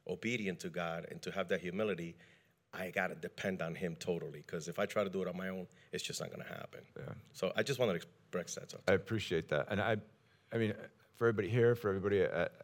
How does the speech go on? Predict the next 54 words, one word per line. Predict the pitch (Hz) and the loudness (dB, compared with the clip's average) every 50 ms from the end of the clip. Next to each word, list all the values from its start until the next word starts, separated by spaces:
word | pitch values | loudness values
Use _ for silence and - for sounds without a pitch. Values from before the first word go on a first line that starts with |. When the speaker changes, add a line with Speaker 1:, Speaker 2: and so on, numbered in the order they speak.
| - - - | -16 -8 -6
Speaker 2:
at | - - - | -6 -6 -4
home, | 98 113 104 98 98 92 92 - - - - - - _ _ _ - | -2 0 0 2 0 0 -2 -6 -14 -20 -20 -20 -20 _ _ _ -4
um, | 73 76 71 71 69 67 - - _ _ _ _ _ _ _ _ _ - | -2 0 0 -2 -4 -6 -8 -14 _ _ _ _ _ _ _ _ _ 4
that's | 113 110 - - | 4 4 4 2
what | 120 - | 0 0
this | - 110 - - | 0 0 0 0
is | 92 85 | -2 -2
about, | 90 80 98 95 73 60 - | 0 4 4 4 4 4 2
right? | - 85 90 87 | 0 0 0 0
We, | 87 104 110 107 - - - - - - - | 0 -2 -2 -4 -6 -12 -20 -20 -20 -14 -10
we | 95 98 104 110 | -4 -2 0 2
need | 117 123 110 | 2 2 2
to | 95 | 2
be | 98 110 | 2 2
able | 104 90 | 2 2
to | 85 - | 0 -2
come | - - 98 95 | -2 -2 -2 2
here | 95 98 98 - | 2 2 2 2
and | - 90 87 - | 0 -2 -4 -2
ask | 73 90 92 90 - - - | -2 0 0 0 -2 -4 -2
those | - 87 85 82 - | 0 0 0 -2 -2
questions, | - 90 85 82 - - - 78 80 78 76 - - - - - - _ - | -2 -2 -2 -2 -2 -4 -6 -4 -4 -4 -6 -8 -12 -18 -20 -20 -20 _ -6
to | 90 | -4
share | 82 - - - 95 92 95 | -2 0 2 2 4 4 4
those | 92 85 80 - | 2 0 -2 -2
questions, | - 87 85 76 - - 87 80 78 | -2 -2 -2 -2 -4 -4 -4 -4 -2
say, | - - 87 82 | 0 0 0 2
"This | 80 98 - - | 2 0 0 0
is, | 95 92 85 76 - - | -2 -2 -2 -4 -8 -8
this | 87 92 95 - - | -6 -4 -4 -2 -4
is | 92 80 | -4 -4
what | 78 80 80 | -2 -2 -2
I'm | 78 78 80 | -2 -2 -2
working | 80 82 82 - - 82 80 | -4 -4 -4 -4 -4 -6 -4
on." | 80 80 80 82 - - - - - - - - - - | -4 -6 -8 -10 -12 -14 -20 -20 -20 -20 -20 -8 -2 0
And | 98 85 | 2 4
I | 85 110 | 4 4
don't | 110 110 107 - | 4 2 2 0
have | - 92 92 80 | 0 0 0 0
a | 87 85 71 - - | -2 -2 -4 -4 -6
simple | - - 92 80 85 85 80 | -4 -4 -2 0 2 2 2
answer | 82 82 - - 87 | 0 -2 -2 -4 -4
for | - - 90 | -2 0 2
you, | 90 87 | 2 2
Marcos, | 80 82 82 82 - 90 87 82 - - | 2 2 0 2 2 2 2 0 0 0
other | 82 87 87 | 2 2 2
than | 82 85 82 | 2 0 -2
the | 82 | -2
fact | 80 - 92 92 90 - | 0 2 2 2 2 2
that | - - - | 0 -2 0
you're | - - | 0 2
asking | - 92 92 - - 87 87 85 | 2 2 2 0 -2 -2 -4 -4
the | 85 | -2
question | - - 87 85 - - 101 98 101 104 | -2 -2 -2 -2 -2 -2 -2 -2 -2 -2